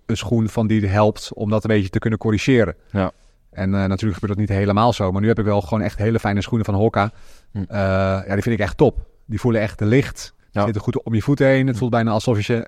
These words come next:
Speaker 1: niet aan hebt.
Speaker 2: Ja.
Speaker 1: En, eh, ja, dat, dat voelt gewoon veel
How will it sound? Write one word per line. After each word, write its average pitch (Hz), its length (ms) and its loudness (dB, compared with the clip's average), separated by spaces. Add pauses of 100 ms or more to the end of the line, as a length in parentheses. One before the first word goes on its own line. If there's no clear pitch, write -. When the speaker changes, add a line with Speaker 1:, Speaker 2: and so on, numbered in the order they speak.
(120)
Speaker 1:
niet 113 220 -4
aan 107 200 2
hebt. 101 260 -2
Speaker 2:
Ja. 101 180 2 (460)
Speaker 1:
En, 98 400 0
eh, 98 120 -2 (300)
ja, 117 320 0 (180)
dat, - 360 -2
dat 117 200 -2
voelt 170 220 0
gewoon 113 220 0
veel 101 420 0